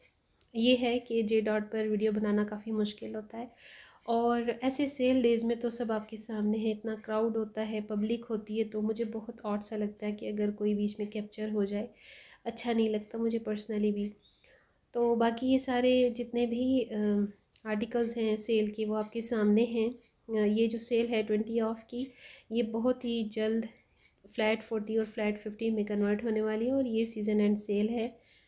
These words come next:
जे डॉट की, in, अ, end of the February या फिर mid of the February में आने वाली है, ठीक है।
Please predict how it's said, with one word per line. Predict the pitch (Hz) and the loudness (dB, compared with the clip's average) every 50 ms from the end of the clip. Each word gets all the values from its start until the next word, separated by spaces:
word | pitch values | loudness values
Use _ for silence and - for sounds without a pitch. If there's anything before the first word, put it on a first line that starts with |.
| _ _ _ - | _ _ _ -4
जे | 208 233 233 | 0 2 2
डॉट | 214 220 208 208 208 | 4 4 2 2 0
की, | 208 - - 233 247 254 - - - - - _ - | -2 -4 -8 -6 -6 -8 -10 -14 -20 -20 -12 _ -2
in, | 247 247 247 254 254 254 - - | 0 2 2 2 0 -2 -4 -6
अ, | 226 214 214 214 214 208 208 208 208 214 220 226 | -4 -2 0 0 2 2 4 2 2 2 2 2
end | 226 226 220 | 2 2 2
of | 214 | 0
the | 208 214 214 | -2 -4 -6
February | 208 - 226 214 208 214 233 247 254 240 226 | -6 -4 -2 -2 -2 0 0 0 0 2 0
या | 214 214 | 0 0
फिर | 214 - 233 220 | -2 -2 -2 0
mid | 220 214 220 | 0 2 2
of | 214 208 202 | 2 2 0
the | 202 - - | -2 -4 -10
February | - - 214 202 208 214 214 214 | -6 -2 0 2 4 4 2 2
में | 214 208 | 0 -2
आने | - 208 208 202 196 202 | -2 -2 0 0 0 0
वाली | 202 202 202 202 208 | 0 0 2 0 0
है, | 208 220 214 | 0 -2 -4
ठीक | 214 - 226 214 - 247 | -8 -8 -10 -10 -6 -6
है। | 247 262 | -8 -8